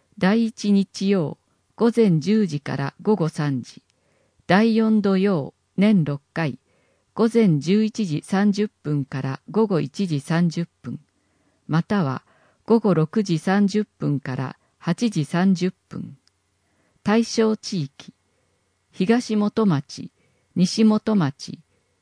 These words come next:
南町、泉町、本町、本田、東恋学母、西恋学母。並木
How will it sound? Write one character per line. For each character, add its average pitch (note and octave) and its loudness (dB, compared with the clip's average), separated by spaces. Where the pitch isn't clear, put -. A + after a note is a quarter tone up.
南 G#3 4
町、 E3 -4
泉 G3+ 2
町、 E3 -4
本 A#3 2
町、 - -10
本 G#3 2
田、 D#3+ 0
東 A3 -2
恋 A3 0
学 G#3+ -4
母、 C3 -8
西 F3+ 0
恋 A3+ 0
学 G#3+ -4
母。 - -14
並 G3+ 4
木 - -6